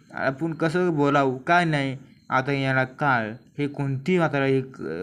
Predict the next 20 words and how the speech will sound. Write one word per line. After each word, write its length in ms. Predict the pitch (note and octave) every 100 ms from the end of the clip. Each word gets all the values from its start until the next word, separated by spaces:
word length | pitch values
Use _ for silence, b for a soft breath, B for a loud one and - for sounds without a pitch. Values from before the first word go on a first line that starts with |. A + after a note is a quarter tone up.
| - - -
अ, 200 | B2 C3
बघणार 440 | B2 B2 C#3 D3
नाही, 380 | C3+ C#3 C3+ D3 C#3 B B B B B
कोणाचं 300 | - D#3+ D#3 -
खून 360 | - G#3 F3 D#3+ - B2+
आणि 180 | C#3+
कोणाचं 600 | C#3+ C#3+ C3+ C3 B2 A2 G#2+ - - A#2+
माणूस 340 | B2 E3 C#3 - - - -
आता 280 | A#2+ B2 C3
आम्ही 180 | B2 B2+
बघणार 420 | A#2 A2+ A2+ A2
नाही 120 | G#2 -
आणि 220 | C3+ D#3
कोणाला 340 | D#3 D3+ D3
बोलत 400 | C3 A#2+ E3+ F#3
नाही, 280 | D#3 D3 D3
कोणाला 320 | C#3+ C#3 C3
काहीच 400 | B2+ B2 C3 D#3
करणार 460 | - C3+ A#2+ A2+ A2+
नाही. 380 | A2 G#2 B2+